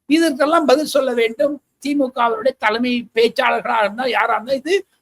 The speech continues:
பொதுமக்களிடமிருந்து வரக்கூடிய கருத்துகள், பொதுமக்களிடமிருந்து வரக்கூடிய கேள்விகள். ஒன்று. இதுல திராவிட முன்னேற்ற கழகம்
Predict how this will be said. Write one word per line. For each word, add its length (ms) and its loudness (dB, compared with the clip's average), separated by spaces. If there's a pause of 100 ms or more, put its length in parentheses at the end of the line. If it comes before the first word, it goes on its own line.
பொதுமக்களிடமிருந்து 1000 4
வரக்கூடிய 680 0 (680)
கருத்துகள், 760 4 (260)
பொதுமக்களிடமிருந்து 720 2
வரக்கூடிய 540 0
கேள்விகள். 520 2 (160)
ஒன்று. 360 0 (1400)
இதுல 560 2 (540)
திராவிட 380 2
முன்னேற்ற 480 -2
கழகம் 600 -6